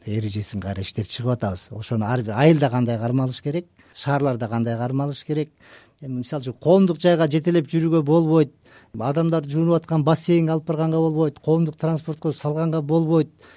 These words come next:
Э, ал деген байлоодо туруш керек, көчөгө жетелеп сейилдетип чыкса, жанагындай тумшугуна намордник кийгизип алып, алып жүрүш керек деген эрежелери бар. Бирок эми аны көбүнчө сактабай атабыз да чындыгында.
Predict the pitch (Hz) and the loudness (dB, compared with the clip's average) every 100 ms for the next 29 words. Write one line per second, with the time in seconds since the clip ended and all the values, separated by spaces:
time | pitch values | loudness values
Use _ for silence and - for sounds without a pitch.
0 | _ 127 131 151 160 156 131 151 165 160 | _ -6 -4 -2 0 0 2 2 2 2
1 | 160 160 151 - 147 135 147 147 165 165 | 0 -2 -6 -4 -2 -2 -2 -4 -2 -2
2 | 156 _ - 156 165 165 160 _ _ _ | -4 _ -8 -6 -2 -2 -4 _ _ _
3 | - 160 160 160 131 - - 170 151 - | -2 0 0 -2 -4 -12 -8 -4 -4 -8
4 | - _ - 156 160 147 - 160 151 - | -20 _ -6 -4 -2 -4 -6 -10 -10 -8
5 | 156 165 147 - _ _ - 156 160 151 | -4 -4 -4 -10 _ _ -6 0 0 -2
6 | 131 143 160 151 165 156 156 139 156 139 | -4 -2 -2 0 0 0 -2 -4 -6 -6
7 | - 156 135 147 147 127 - 117 131 139 | -4 -2 -2 -2 -2 -2 -8 -6 -4 -2
8 | 143 160 175 156 196 104 - _ _ _ | 0 0 0 2 2 2 -6 _ _ _
9 | 131 123 135 135 120 135 139 - 117 127 | -6 -4 -2 -2 -2 0 -2 -4 -10 -12
10 | - 160 170 196 151 104 98 - 98 98 | -2 0 2 2 2 -2 -10 -10 -10 -8
11 | 95 90 | -10 -10